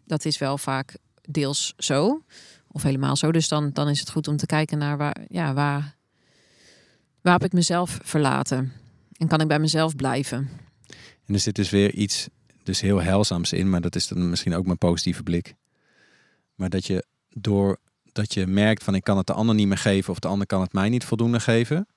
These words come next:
Speaker 2: merkt, "Ah, eigenlijk heb ik mezelf heel erg verlaten." Dat is dus een, op een bepaalde manier een heel pijnlijke conclusie. En dat is het begin van de bewustwording. Dat is de bewustwording en daarmee het begin naar juist een,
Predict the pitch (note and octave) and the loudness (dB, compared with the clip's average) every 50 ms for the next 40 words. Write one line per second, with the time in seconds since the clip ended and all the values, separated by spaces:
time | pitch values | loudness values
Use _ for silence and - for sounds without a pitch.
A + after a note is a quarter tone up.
0 | _ _ _ _ _ _ _ _ _ _ _ _ _ _ _ - G2+ G#2 G#2 G#2+ | _ _ _ _ _ _ _ _ _ _ _ _ _ _ _ 0 2 4 4 4
1 | G#2+ F#2+ - - - - - A2+ A#2 A#2+ A2 F#2+ E2 D2 G2 G#2 - - G#2 - | 2 0 -4 -10 -14 -8 -4 0 0 2 2 0 0 0 -2 -4 -2 -4 -4 -4
2 | G2+ G2 F#2+ - - G#2+ A#2 A2+ F#2+ F#2+ A2 A2 G#2+ G#2 A2 G#2+ - - G#2+ G2+ | -2 -4 -2 -2 0 0 0 0 0 -2 -2 -2 0 0 -2 -2 -2 -2 0 2
3 | G2+ G2+ G#2+ A2 - D3 F3 F3+ - _ _ _ _ _ _ _ _ _ _ _ | 2 2 2 0 0 -4 -4 -6 -10 _ _ _ _ _ _ _ _ _ _ _
4 | _ F#2+ F#2 A2+ G2+ - G2+ F#2 G2+ G#2 G2+ - _ _ - - _ _ _ _ | _ -4 -2 -2 -2 -2 -2 -2 -2 -4 -4 -6 _ _ -20 -20 _ _ _ _
5 | _ _ _ _ _ _ _ _ A2 G#2+ - A2+ A2+ A2+ A2 G#2 G2+ G2+ G2 G2 | _ _ _ _ _ _ _ _ -8 0 4 4 4 4 4 2 2 2 2 2
6 | G2+ G2 - - G#2 A2 A#2 B2 A#2+ - B2+ - - A#2+ A2 - B2+ A#2 A#2 - | 0 2 2 2 2 2 2 0 0 -2 -4 -2 -2 -4 0 2 2 2 4 2
7 | D3+ F3 F#3 - _ _ _ _ _ _ _ _ _ _ _ - A#2 B2 D3 F#3 | 0 -2 -2 -4 _ _ _ _ _ _ _ _ _ _ _ 0 2 2 4 2
8 | G3+ - _ _ _ _ _ _ _ _ _ _ _ - A2 A2 - B2 G#2+ G#2+ | 0 -2 _ _ _ _ _ _ _ _ _ _ _ -2 0 2 2 2 0 -2
9 | G2 F#2+ A2 D#2 - - C3+ D3 D3+ C#3+ C3+ A#2 G#2+ - - - A2+ G#2+ F#2 G2+ | -2 -2 -2 0 2 2 2 4 2 0 0 -4 -8 -4 -2 0 2 2 2 2
10 | F#2+ G#2 C3+ D#3+ - - - F#2+ F#2 F#2+ G#2 B2 D#3+ F#3 F#3 - _ _ _ _ | 4 6 6 4 4 2 0 0 2 2 2 2 0 -2 -4 -6 _ _ _ _
11 | _ _ _ _ _ _ _ _ _ _ - A2 - - - G#2 F#2+ G#2+ G#2 A#2+ | _ _ _ _ _ _ _ _ _ _ -4 -2 -2 -2 -2 2 2 4 6 6
12 | D3+ C#3+ - G2 G#2 G2+ A2+ A#2 A2 G#2 G2+ G#2+ G#2+ A2 G#2+ G2+ G2+ F#2+ F2+ - | 4 4 4 2 2 2 2 2 2 4 4 4 4 4 2 2 0 0 0 -2
13 | - - C#3 C#3 C#3 D3 D3+ C3+ A2 G#2 G#2+ G#2+ G#2+ G#2 G#2 G#2+ - - - - | 0 2 2 2 2 2 -2 -4 -4 -2 0 2 4 4 4 2 0 -2 -4 -4
14 | A2 G#2+ - | -4 -4 -6